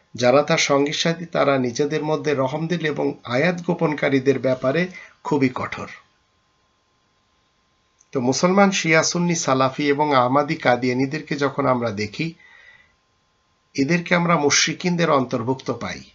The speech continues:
এরা আল্লাহকে মানে। এরা কি করে?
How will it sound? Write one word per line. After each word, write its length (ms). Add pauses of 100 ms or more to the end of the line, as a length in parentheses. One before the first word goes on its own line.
(100)
এরা 180
আল্লাহকে 340
মানে। 300 (2250)
এরা 200
কি 180
করে? 340